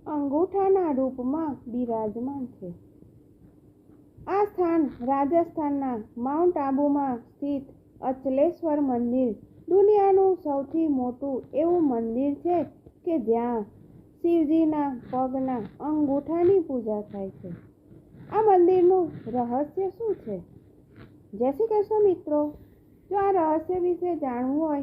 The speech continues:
તો આ કથા અંત સુધી ચોક્કસ સાંભળશો. અને જો કથા પસંદ આવે તો લાઈક, શેર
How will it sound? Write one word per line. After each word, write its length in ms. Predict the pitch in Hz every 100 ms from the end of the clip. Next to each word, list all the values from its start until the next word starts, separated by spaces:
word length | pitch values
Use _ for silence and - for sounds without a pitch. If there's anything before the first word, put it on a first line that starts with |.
| 254 -
તો 60 |
આ 220 | 302 285
કથા 500 | 294 262 254 277 262 262 -
અંત 340 | 427 392 381 359
સુધી 420 | 320 294 311 320
ચોક્કસ 560 | - 262 247 - 320 359 -
સાંભળશો. 680 | 262 247 254 262 302 277 - - _ _ - _
અને 320 | 269 269 262 247 - - -
જો 100 | 370
કથા 360 | 349 269 269 262
પસંદ 420 | 269 262 294 294
આવે 340 | 302 349 370
તો 340 | - - - 302
લાઈક, 400 | 196 190 208 233 -
શેર 280 | 233 226